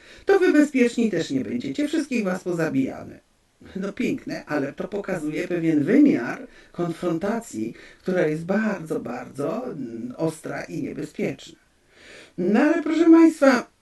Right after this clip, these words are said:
<clears throat> ta dyskusja przekłada się również na, na politykę. No a w polityce są różni ludzie, są również ci, którzy są za aborcją. No i proszę zobaczyć lewicę, lewica w Polsce, lewica,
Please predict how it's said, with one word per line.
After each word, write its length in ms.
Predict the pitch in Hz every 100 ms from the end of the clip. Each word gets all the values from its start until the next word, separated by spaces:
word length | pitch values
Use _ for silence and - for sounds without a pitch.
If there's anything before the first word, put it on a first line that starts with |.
| - - -
<clears throat> 560 | 170 185 - 139 139 -
ta 180 | 165 147
dyskusja 800 | 147 - 240 233 160 156 208 - _ _ _ _ _ - -
przekłada 640 | - 135 135 151 - 160
się 180 | 165 143
również 540 | 139 127 135 165 165 156
na, 520 | 160 156 156 160 165 _ - - - - - _
na 120 | 180 190
politykę. 680 | 277 294 285 - 135 123 - _ _ _ _ - - - _
No 100 | -
a 160 | 220 269
w 40 |
polityce 560 | 269 269 262 220 214 208
są 200 | 208 190
różni 380 | 185 175 160 147
ludzie, 420 | 127 - 214 262
są 280 | 240 226 190
również 360 | 175 175 175
ci, 240 | - 123 123
którzy 380 | - 160 175 185
są 220 | 135 110
za 160 | -
aborcją. 560 | 196 214 202 107 - - - -
No 200 | 131 175
i 420 | 294 349 240 196
proszę 340 | 190 190 185 180
zobaczyć 440 | 165 170 170 156
lewicę, 560 | 151 135 135 147 196 175
lewica 380 | 139 135 - 135
w 60 |
Polsce, 500 | - 147 269 - 202
lewica, 600 | 135 123 123 - 120 123